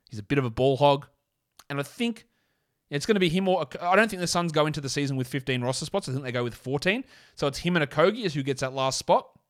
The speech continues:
They do need guard depth behind Booker and Paul. They've got Payne and Lee and Shamet there.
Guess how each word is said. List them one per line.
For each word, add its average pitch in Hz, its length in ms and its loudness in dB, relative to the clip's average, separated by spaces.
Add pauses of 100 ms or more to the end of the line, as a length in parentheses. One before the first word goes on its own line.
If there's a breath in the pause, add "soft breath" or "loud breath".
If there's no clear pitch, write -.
(800)
They 202 100 2
do 254 160 0
need 196 220 2
guard 147 260 4
depth - 260 -4
behind 127 280 -2
Booker 123 200 -6
and 110 140 -8
Paul. 139 260 -6 (680)
They've 135 100 -8
got - 140 -10
Payne 156 260 0
and 135 160 -4
Lee 131 320 0
and 120 100 -6
Shamet 123 380 -2
there. 110 240 -8